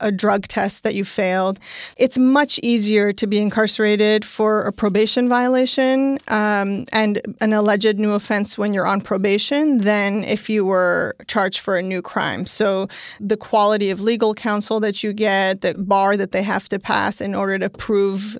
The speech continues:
that you're guilty of the crime that you were charged with, all of those things have a lower standard when you're on probation supervision.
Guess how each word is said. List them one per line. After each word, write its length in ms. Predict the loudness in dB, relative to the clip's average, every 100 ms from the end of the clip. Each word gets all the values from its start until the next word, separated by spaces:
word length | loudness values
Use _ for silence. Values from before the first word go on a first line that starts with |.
| -4
that 160 | -2
you're 460 | 0 0 0 -2 -4 -4
guilty 400 | 0 0 0 -2
of 160 | -2 -2
the 80 |
crime 300 | -6 -4 -2
that 180 | -2 -2
you 80 | -2
were 140 | -2
charged 420 | -2 -2 -2 -2 -2
with, 240 | -4 -4 -10 -16 2
all 220 | 4 6
of 140 | 4
those 240 | 0 -2 -2
things 280 | -4 -4 -4
have 180 | -4
a 40 | -2
lower 300 | -2 0 -2
standard 540 | -4 -8 -6 -6 -4
when 200 | -6 -4
you're 240 | -4 -4 -8 -6
on 260 | -4 -4
probation 460 | -4 -4 -2 -4 -4
supervision. 680 | -8 -8 -8 -8 -8 -10